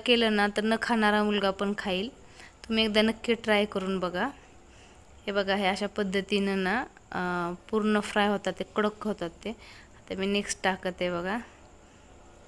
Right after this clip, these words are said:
अशा पद्धतीनं सगळे माशाचा फ्राय करून घ्यायचा. आणि फ्राय म्हणजे तेलाचं,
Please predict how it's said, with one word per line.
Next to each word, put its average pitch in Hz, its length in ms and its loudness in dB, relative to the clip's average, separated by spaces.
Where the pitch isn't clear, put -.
अशा 208 240 0
पद्धतीनं 214 560 0
सगळे 208 380 0
माशाचा 202 480 0
फ्राय 196 300 0
करून 190 360 -4
घ्यायचा. 196 460 -2
आणि 233 160 -2
फ्राय 226 420 8
म्हणजे 226 340 4
तेलाचं, 226 440 6